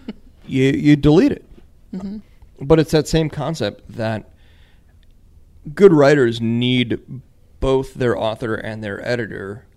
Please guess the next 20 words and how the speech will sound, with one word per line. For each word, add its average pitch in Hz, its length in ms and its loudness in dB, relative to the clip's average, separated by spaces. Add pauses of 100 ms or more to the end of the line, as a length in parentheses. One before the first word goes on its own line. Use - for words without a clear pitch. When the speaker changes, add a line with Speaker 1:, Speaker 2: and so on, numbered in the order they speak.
(500)
Speaker 1:
They 135 100 -2
just 135 160 -4
can't 156 220 2
be 151 60 -2
in 139 80 -2
the 113 60 -6
same 117 240 -6
room 107 140 -2
at - 80 -8
the - 60 -16
same - 200 -14
time. - 300 -18 (240)
Speaker 2:
Mm. 165 320 -16 (880)
That's - 140 -20
a - 40 -18
good 170 120 -16
way 170 100 -14
to 165 80 -14
put 175 180 -16
it. 170 160 -14